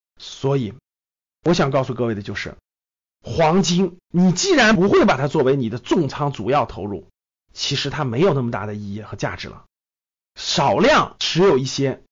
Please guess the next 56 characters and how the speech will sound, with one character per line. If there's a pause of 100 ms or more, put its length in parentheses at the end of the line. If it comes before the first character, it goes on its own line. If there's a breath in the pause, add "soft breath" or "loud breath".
(100)
防
范
一
些
极
端
风
险
是
可
以
的， (280)
其
他
没
必
要
持
有，
这
是
我
的
观
点， (260)
不
一
定
完
全
正
确，
供
大
家
参
考。 (540)
好
了，
最
后
跟
大
家
做
一
个
互
动， (420)
你
持
有
黄
金
吗？ (360)
A，